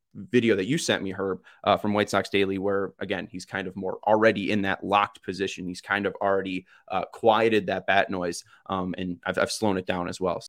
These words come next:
So you can just kinda see it's just more direct. Like, he's just not waving the bat as much. Um, it's just kind of simplified, right?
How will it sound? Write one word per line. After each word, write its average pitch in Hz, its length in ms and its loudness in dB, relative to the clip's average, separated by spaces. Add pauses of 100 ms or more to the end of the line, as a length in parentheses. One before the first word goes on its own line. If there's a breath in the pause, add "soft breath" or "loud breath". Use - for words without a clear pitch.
So - 100 -2
you 95 140 2
can 104 180 2
just 113 220 4
kinda 107 260 6
see 101 220 0
it's 95 160 -4
just - 200 0
more 120 200 8
direct. 101 480 2
Like, 92 160 -6
he's 110 180 -4
just 131 160 0
not 123 300 4
waving 123 340 6
the 107 80 2
bat 107 240 2
as 104 140 -2
much. 104 320 -2 (240 loud breath)
Um, 98 180 -2
it's 92 140 -10
just 123 220 0
kind 117 220 0
of 104 180 -6 (160)
simplified, 87 720 -4
right? 110 300 4